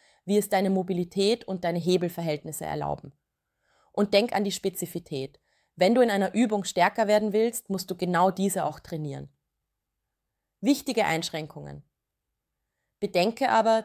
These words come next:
die Studien wurden überwiegend mit untrainierten Personen durchgeführt.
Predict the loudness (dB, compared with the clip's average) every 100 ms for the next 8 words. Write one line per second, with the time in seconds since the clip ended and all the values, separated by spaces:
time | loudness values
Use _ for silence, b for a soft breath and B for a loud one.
0 | -4 -8 -4 -2 0 0 0 0 -2 -2
1 | 0 2 2 0 0 -4 -8 -2 0 0
2 | 0 2 2 -2 -6 -6 -2 -2 -2 -4
3 | -6 -6 -18 -14 -14